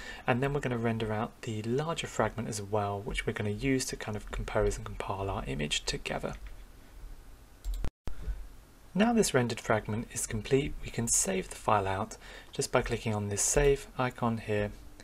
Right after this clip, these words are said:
and saving this out as a P N G file to make sure we capture this transparent background there. Now we've saved that, I'm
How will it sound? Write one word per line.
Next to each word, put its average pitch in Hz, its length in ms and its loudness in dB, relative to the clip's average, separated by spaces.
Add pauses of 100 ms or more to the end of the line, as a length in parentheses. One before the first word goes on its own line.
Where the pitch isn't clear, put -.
(500)
and 160 240 2
saving 104 440 4
this 98 160 2
out 101 240 0 (100)
as 131 180 4
a 123 40 0
P 147 280 -2
N 131 120 2
G 104 200 0
file 95 320 -4
to - 160 -4
make 107 200 0
sure 101 220 0
we 101 140 -4
capture 104 600 -4 (160)
this 107 140 -2
transparent 113 640 -4
background - 520 -4 (200)
there. - 180 -10 (2750)
Now 208 160 6
we've 214 140 6
saved 117 240 8
that, 131 200 4
I'm 139 140 0